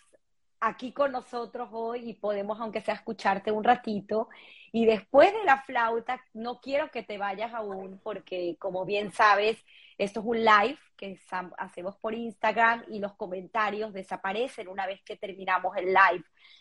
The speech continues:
Así que quisiera leerte tantas cosas bonitas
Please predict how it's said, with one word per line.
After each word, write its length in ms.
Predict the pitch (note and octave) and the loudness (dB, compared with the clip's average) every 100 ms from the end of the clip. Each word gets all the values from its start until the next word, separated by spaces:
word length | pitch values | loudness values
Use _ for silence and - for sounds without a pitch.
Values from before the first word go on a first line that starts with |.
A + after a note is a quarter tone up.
| - | -4
Así 220 | G3 A3 | -4 0
que 120 | B3+ | -2
quisiera 420 | C4 A#3+ B3+ A#3+ B3+ | 0 -4 0 2 2
leerte 600 | A#3+ B3 C4+ C#4 - G#3+ | 2 0 -2 -6 -10 -8
tantas 400 | A#3 A3+ C4 - | -8 -6 -10 -10
cosas 360 | C4+ - C4 | -12 -12 -16
bonitas 720 | A3+ A3 B3 C#4 - F#3+ D#3+ | -12 -12 -12 -14 -10 -10 -10